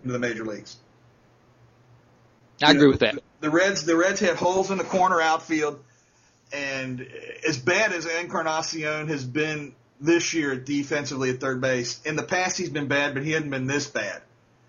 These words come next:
Speaker 1: So maybe they thought he would get better with age, and maybe that's why they left him there.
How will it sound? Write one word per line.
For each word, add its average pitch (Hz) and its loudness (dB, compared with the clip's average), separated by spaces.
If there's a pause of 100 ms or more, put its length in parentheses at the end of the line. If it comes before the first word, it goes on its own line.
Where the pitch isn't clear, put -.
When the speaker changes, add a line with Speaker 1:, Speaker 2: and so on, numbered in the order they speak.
(220)
Speaker 1:
So 156 -2
maybe 180 2
they 185 2
thought 165 2
he 165 0
would 143 -4
get 131 -2
better 135 0
with 123 -4
age, 120 -2
and 123 -4
maybe 127 2
that's 135 0
why 127 0
they 120 0
left 120 -2
him 117 -6
there. 123 -2